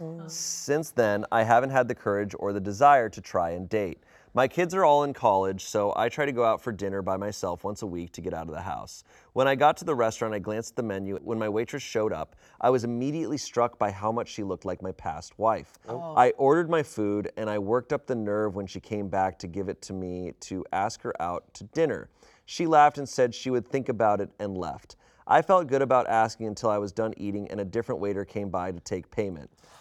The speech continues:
Speaker 2: I asked him what happened to the previous waitress, and he told me that she didn't feel comfortable serving me anymore and asked him to clear her table for her.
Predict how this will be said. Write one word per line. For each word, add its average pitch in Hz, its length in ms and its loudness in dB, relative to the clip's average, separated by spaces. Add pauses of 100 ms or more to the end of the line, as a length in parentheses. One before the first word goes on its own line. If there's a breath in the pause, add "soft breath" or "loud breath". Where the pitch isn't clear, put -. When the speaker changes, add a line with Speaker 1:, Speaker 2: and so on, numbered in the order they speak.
(140)
Speaker 2:
I 135 160 8
asked 143 340 4
him 165 120 0
what 135 120 4
happened 113 400 4
to 101 60 -12
the 107 80 -4
previous 113 500 -2
waitress, 98 540 -6 (260 loud breath)
and 123 120 0
he 131 80 0
told 135 240 2
me 147 80 2
that 131 160 2
she 127 180 -4
didn't 127 240 -4
feel 135 160 -2
comfortable 113 400 -6
serving 120 380 -2
me 107 100 -4
anymore 95 520 -4
and 104 140 -6
asked 104 320 -4
him 117 120 -6
to 107 80 -8
clear 95 240 -6
her 98 100 -4
table 90 320 -4
for 67 240 -8
her. 57 260 -12